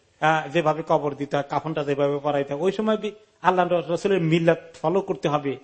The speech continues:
আর যখন বেঁচে থাকবো, তখন আল্লাহ রসুলের মিল্লাত লাগবে না? লাগবে।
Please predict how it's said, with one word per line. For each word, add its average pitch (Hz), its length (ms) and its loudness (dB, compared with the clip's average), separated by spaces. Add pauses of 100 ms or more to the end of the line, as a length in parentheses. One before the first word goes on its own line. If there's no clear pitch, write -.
(260)
আর 165 220 6
যখন 175 260 -2
বেঁচে 170 320 -2
থাকবো, 165 340 0
তখন 165 340 -4
আল্লাহ 160 300 0
রসুলের 170 280 -2
মিল্লাত 170 340 0
লাগবে 156 300 0
না? 269 220 -2 (1040)
লাগবে। 147 640 -6